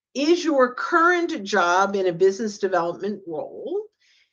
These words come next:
Do you need LinkedIn for the day job? If the answer is no, you can list it as a current position, but build the rest of the profile around the job that you're selling,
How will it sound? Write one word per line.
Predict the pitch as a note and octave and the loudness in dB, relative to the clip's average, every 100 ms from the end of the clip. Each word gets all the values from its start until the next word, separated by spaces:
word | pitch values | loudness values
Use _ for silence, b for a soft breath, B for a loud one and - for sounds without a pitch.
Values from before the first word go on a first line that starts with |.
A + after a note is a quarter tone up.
| _ | _
Do | G#3+ | -4
you | A#3 C4+ | -2 2
need | B3 B3+ F4+ F#4+ | 2 4 4 4
LinkedIn | A3+ G#3 G#3 G3 F#3 E3 F3 C4 D4 - | 2 2 2 2 2 2 0 -4 -8 -2
for | G3+ G3 | 2 2
the | A3 | 2
day | D4+ G4 | 4 4
job? | A#3+ E3+ C3 - C#3+ _ _ _ _ _ _ _ _ _ _ _ _ _ _ - | 4 0 0 -6 -20 _ _ _ _ _ _ _ _ _ _ _ _ _ _ -16
If | G3 | -10
the | B3+ F4+ | -4 0
answer | C5 C5 G4 | 0 2 2
is | B3 B3 | 2 0
no, | D4+ D#4 G#3 | 4 6 4
you | G#3 F4 F#4+ | 4 2 2
can | G#4+ E4+ G#3 | 0 0 2
list | A#3 C4 D4 | 2 0 -2
it | B3 | 0
as | G#3+ | 0
a | G3+ | -2
current | G3+ G#3+ G3 F#3 | -2 -2 -2 -4
position, | F3 E3+ F3 - C#4 D#4 E4+ b b b | -10 -6 -6 -2 -4 -4 -10 b b b
but | A3 G#3 D4 | -6 -4 -2
build | F4+ F#4+ | 0 0
the | C#4 | -2
rest | G#3+ A3+ C4+ - | 0 4 4 2
of | B3 G#3 | -6 -4
the | G3 | -8
profile | - F4+ A4 - G3 F#3+ F#3+ G3 | -4 -2 -2 0 4 6 4 2
around | G3 F#3+ F#3+ F#3 F#3 F#3 | 0 2 2 2 -2 -4
the | F#3+ | -6
job | G3 G3 F3+ F3+ | -2 0 0 2
that | E3+ | 0
you're | F3+ F3 | 0 -6
selling, | - G#4+ - C#3 | -4 -2 -2 -4